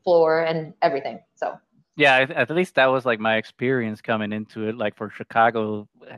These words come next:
Speaker 2: like, actually humbling myself and trying to plan it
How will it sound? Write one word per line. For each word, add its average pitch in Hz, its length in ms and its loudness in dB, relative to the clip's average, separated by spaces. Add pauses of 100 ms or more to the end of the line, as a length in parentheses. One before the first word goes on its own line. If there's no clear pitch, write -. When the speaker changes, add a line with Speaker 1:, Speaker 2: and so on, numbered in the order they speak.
(140)
Speaker 2:
like, 101 260 -4
actually 110 580 0 (640)
humbling 127 520 2
myself 110 480 4
and 107 180 0
trying 123 280 4
to 113 60 -2
plan 135 320 2
it 113 120 -2